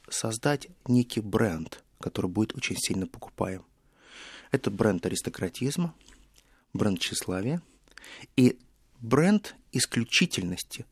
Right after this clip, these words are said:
новой земли и нового государства. Неважно, насколько у нас хорошо или плохо, нисколько, насколько мы ценим друг друга и уважаем, мы должны доказывать, что мы всегда являемся лучшими. Быть,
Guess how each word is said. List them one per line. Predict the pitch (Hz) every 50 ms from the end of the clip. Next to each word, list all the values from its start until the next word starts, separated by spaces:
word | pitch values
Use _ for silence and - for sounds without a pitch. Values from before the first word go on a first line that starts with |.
| _ -
новой | - 104 104 110 120 123 110
земли | 92 101 95 92 95 101
и | 113 - - 101
нового | 98 90 87 87 - 95
государства. | 92 104 - - - 98 98 - - - - - - - _ _ _ _ _ _ _ _ _ _ _ _ _ _ _ _ _ _ _ _ _ _ _ _ - - _
Неважно, | 120 123 135 143 135 175 170 139 110 - 90
насколько | 90 90 - - - 104 - - -
у | 95
нас | 98 92 -
хорошо | - - - 107 104 - - 95 90
или | 85 85
плохо, | 87 - - 101 117 - - - - - - - - - - -
нисколько, | 120 131 143 - - - - 160 139 - - 120
насколько | 117 120 120 120 117 - - 135 113 - - 113
мы | 110 113
ценим | - - - 156 135 117 98 98
друг | 90 92 107 101
друга | 110 107 90 -
и | 101
уважаем, | 98 90 95 101 101 - 135 147 175 170 165 - _ _ - - - - - - _ _ -
мы | 113 107
должны | - 107 101 107 98
доказывать, | 95 101 - - - 151 151 139 117 90 - - - - _ _ _ _ _ _
что | - - - -
мы | 92 95 104
всегда | - - - - - - 90 95 92 110 123 - _
являемся | - 101 90 82 82 82 - - - - 95
лучшими. | 95 92 - - - - - - - _ _ _ _ _ _ _ - _ _ _ _ _ _ _ _ _ _ _ _ _ _ _ _
Быть, | - 113 101 107 151 196 - - - -